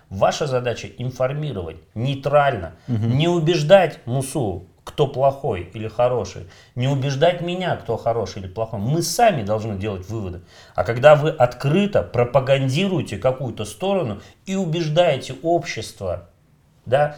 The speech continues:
Speaker 1: с корыстной точки зрения, может, вы за это бабки взяли, а может быть, вы действительно так считаете и убеждаете какую-то сторону, виновен человек, невиновен, хороший поступок или нехороший, это уже не сми, это уже проституция.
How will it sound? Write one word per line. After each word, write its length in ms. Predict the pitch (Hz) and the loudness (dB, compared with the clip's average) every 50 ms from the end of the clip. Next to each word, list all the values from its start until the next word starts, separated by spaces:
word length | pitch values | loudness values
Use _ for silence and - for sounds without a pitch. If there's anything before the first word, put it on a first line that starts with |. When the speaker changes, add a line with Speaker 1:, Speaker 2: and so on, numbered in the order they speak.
| - - | -12 -10
Speaker 1:
с 120 | - - | -10 -8
корыстной 560 | - - 120 135 156 190 202 196 - 190 170 | 0 4 4 6 6 6 4 2 0 -2 -2
точки 300 | 156 165 160 151 - 147 | -2 -4 -6 -6 -6 -8
зрения, 240 | 135 135 143 131 113 | -8 -6 -6 -4 -4
может, 220 | 117 143 156 151 151 | -4 -4 -4 -4 -4
вы 100 | 151 151 | -4 -2
за 80 | 151 | -2
это 160 | 151 147 143 | 0 0 -2
бабки 400 | 131 123 123 156 151 151 - - | -2 4 6 6 6 6 2 -4
взяли, 360 | 110 104 101 104 101 95 95 95 | -8 -6 -4 -2 -2 -2 0 0
а 100 | 98 104 | 0 0
может 260 | 120 135 139 127 123 | 0 -2 -2 -2 -4
быть, 160 | 127 117 - | -6 -6 -6
вы 80 | 117 104 | -8 -8
действительно 560 | 101 139 147 - 196 185 151 - 120 107 98 | -6 -8 -8 -6 -6 -8 -6 -6 -6 -6 -6
так 160 | 98 101 95 | -6 -8 -8
считаете 400 | - - - 110 104 92 90 90 - - - _ | -10 -10 -4 -4 -4 -4 -4 -8 -12 -18 -18 _
и 80 | - 120 | -6 -4
убеждаете 580 | 123 127 127 135 135 139 165 160 156 147 - - | -2 -2 -2 -2 0 2 2 2 2 2 -2 -4
какую-то 440 | - 123 - 160 160 135 - 117 | -4 -4 -4 -4 -6 -6 -6 -8
сторону, 480 | - - - 156 156 156 143 123 107 95 | -12 -10 -6 -4 -2 -2 -2 -2 -4 -6
виновен 540 | 90 85 113 131 147 165 185 185 170 160 151 | -4 -2 0 2 2 4 2 2 2 0 -2
человек, 460 | - 143 131 131 127 120 117 117 - | -4 -2 -2 0 0 0 -2 -2 -4
невиновен, 560 | 120 139 147 151 165 160 151 143 131 117 101 - - - - | -6 -4 -4 -2 -2 0 0 0 0 0 -4 -8 -14 -20 -16
хороший 540 | - - 165 165 170 175 175 156 - - 139 | -2 6 6 6 8 8 4 0 0 -4 -4
поступок 480 | - 127 123 - - 120 - - - | -4 -4 -4 -4 -10 -14 -14 -10 -8
или 160 | 127 120 127 | -6 -4 -4
нехороший, 640 | 123 123 120 - - 135 151 190 214 202 - 113 - - - - _ _ | -4 -4 -6 -2 0 0 0 0 -2 -4 -4 -8 -10 -12 -18 -20 _ _
это 260 | 117 123 120 - 131 | -2 -2 -2 0 -2
уже 280 | 123 120 113 107 127 123 | -2 0 -2 -2 -2 -4
не 140 | 120 120 117 | -4 -4 -6
сми, 540 | - - - 147 147 127 90 90 - - _ _ _ _ _ _ _ _ | -6 -4 -4 -4 -4 -4 -6 -10 -12 -18 _ _ _ _ _ _ _ _
это 220 | - 101 98 123 | -10 -8 -4 -4
уже 180 | 123 113 117 123 | -2 -2 -2 -4
проституция. 840 | 120 - 123 113 - - - 120 - - 139 - - - 87 78 - | -4 -4 -6 -6 -6 -8 -10 -10 -8 -8 -8 -8 -8 -12 -14 -14 -14